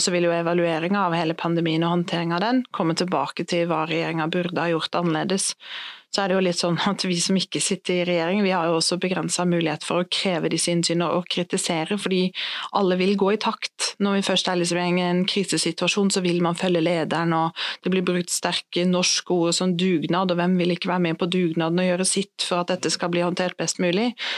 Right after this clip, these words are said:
Så i den perioden så blir jo enhver opposisjon også litt lam-, lamslått da, eh, for man må nesten bare sitte og vente på det som kommer, men, eh, derfor er jo <laughs> pressens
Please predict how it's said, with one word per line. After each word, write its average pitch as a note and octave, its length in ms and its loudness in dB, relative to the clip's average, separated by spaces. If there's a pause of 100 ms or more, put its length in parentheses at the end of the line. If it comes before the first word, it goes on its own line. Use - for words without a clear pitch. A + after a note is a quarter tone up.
(140)
Så G3 160 0
i F3+ 80 2
den F3 220 2 (100)
perioden F#3 400 0
så G3+ 80 2
blir F3 220 2
jo F3+ 180 2
enhver F3 460 0
opposisjon F3 500 0
også F#3 240 0
litt F#3 160 -2
lam-, F#3 240 2 (160)
lamslått F#3+ 560 0 (140)
da, A3 100 2 (480)
eh, F#3 160 -2
for G3 160 0
man F3 240 2
må D#3+ 240 2
nesten E3+ 240 0
bare D#3+ 80 0
sitte F3 240 -2
og F3 80 0
vente E3 240 -2
på D#3 160 -2
det D#3 160 -2
som F#3 160 0
kommer, F3+ 400 0
men, F3+ 160 2
eh, F3 500 -2 (220)
derfor G3 320 0
er F3+ 160 2
jo F#3+ 480 2
<laughs> - 80 -4
pressens G3+ 560 0